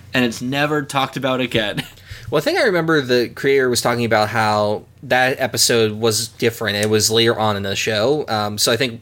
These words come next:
Speaker 2: when they had reworked it, I think that part of that got cut. At least that's what I'm thinking happened.
Speaker 1: Gotcha. I mean, that would make sense, but it's still like, "Oh, why does she have powers? What kind of powers does she have? Why is she, she's a criminal, right?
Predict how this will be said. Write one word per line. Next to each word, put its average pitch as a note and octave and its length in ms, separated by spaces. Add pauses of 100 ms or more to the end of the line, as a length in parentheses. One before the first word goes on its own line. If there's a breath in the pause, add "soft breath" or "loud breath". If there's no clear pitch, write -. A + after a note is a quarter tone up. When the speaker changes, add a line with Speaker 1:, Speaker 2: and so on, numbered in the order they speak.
Speaker 2:
when C3 200
they B2 120
had A#2+ 120
reworked A2 440
it, G#2+ 260 (260 loud breath)
I A#2+ 80
think A#2 280
that A2+ 420
part A#2 180
of G#2+ 60
that G2+ 180
got G2 160
cut. G#2+ 400
At C3+ 80
least D3+ 240 (180)
that's B2 200 (100)
what B2 240
I'm G#2+ 140
thinking E2+ 300
happened. A2+ 360
Speaker 1:
Gotcha. A#2 500 (120)
I D#3 100
mean, F3+ 80
that A#3 140
would G#3+ 80
make E3+ 160
sense, D3+ 320
but - 180
it's C3 80
still F#3+ 140
like, C3+ 180 (180)
"Oh, D#3 380 (840)
why D3 240
does F3 100
she F#3 120
have F3+ 140
powers? E3 400
What A#2+ 140
kind D#3 120
of C#3 40
powers C#3 240
does C#3+ 120
she C3+ 120
have? C3 380 (420 soft breath)
Why D3+ 300
is A3 200
she, G3 340 (520)
she's F3+ 160
a F3 60
criminal, E3+ 320
right? D3 360